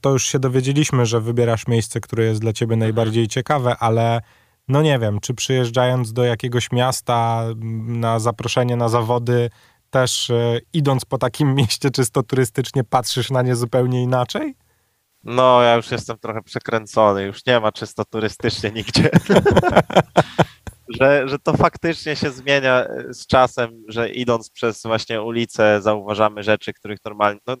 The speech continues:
Speaker 2: normalnie ludzie po prostu ominęli, nie? A my sobie od razu myślimy, o, tu można to, tu to, tu można było jeszcze to, nie? Że naprawdę się bardzo zmienia postrzeganie otaczającej nas przestrzeni.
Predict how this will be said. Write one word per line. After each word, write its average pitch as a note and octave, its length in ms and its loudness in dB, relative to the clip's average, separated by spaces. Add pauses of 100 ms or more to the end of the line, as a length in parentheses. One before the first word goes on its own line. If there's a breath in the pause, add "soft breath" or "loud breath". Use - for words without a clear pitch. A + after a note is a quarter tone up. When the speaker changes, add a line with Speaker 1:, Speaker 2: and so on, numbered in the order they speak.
Speaker 2:
normalnie F3 360 0
ludzie D3+ 220 -4
po - 140 -20
prostu C3+ 240 -4
ominęli, A2+ 480 0
nie? G2 160 2
A G#2 80 4
my G2+ 120 -6
sobie G#2 200 -4
od G2 80 -6
razu G2+ 220 0
myślimy, F#2+ 300 -20
o, F#2+ 100 -12
tu - 160 -14
można A2 280 -6 (100)
to, D3 240 4 (100)
tu G2 100 -8 (120)
to, C#3+ 480 4
tu A2 100 -10
można G2 360 -8
było F#2+ 100 -2
jeszcze G2+ 260 -4 (100)
to, D3+ 360 2
nie? C#3 160 0 (440 loud breath)
Że C3+ 120 0
naprawdę D3+ 540 2
się C#3 140 -8
bardzo A#2 320 0
zmienia G#2 320 -6
postrzeganie G2+ 640 -2
otaczającej G2 600 -4
nas F#2+ 160 -2
przestrzeni. F2+ 640 -4